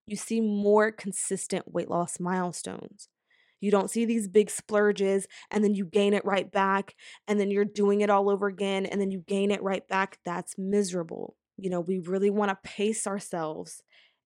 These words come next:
and do little chunks at a time. Do, do, do, do, because that's how you build weight loss momentum. And that's how you're able to look back a few weeks from now, a few months from now, and be like,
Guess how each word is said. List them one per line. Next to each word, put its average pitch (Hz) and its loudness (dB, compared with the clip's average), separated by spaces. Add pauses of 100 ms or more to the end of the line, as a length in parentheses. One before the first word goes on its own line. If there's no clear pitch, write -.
and 190 -2
do 190 -4
little 202 0
chunks 208 -4
at 202 -4
a 196 -4
time. 170 -8 (100)
Do, 190 -10 (320)
do, 202 -6 (320)
do, 185 -4 (200)
do, 226 -2
because 185 -8
that's 196 -6
how 208 -4
you 202 -6 (140)
build 180 -2 (280)
weight 180 -8
loss 170 -8
momentum. 170 -6 (340)
And 202 0
that's 202 0
how 240 -2
you're 226 -4
able 208 2
to 208 -10
look 185 -8
back 180 -4 (220)
a 190 -6
few 175 -10
weeks 180 -8
from 226 -2
now, 240 2
a 196 -2
few 185 -8
months 165 -6
from 226 -4
now, 240 -2
and 202 0
be 202 0
like, 180 -4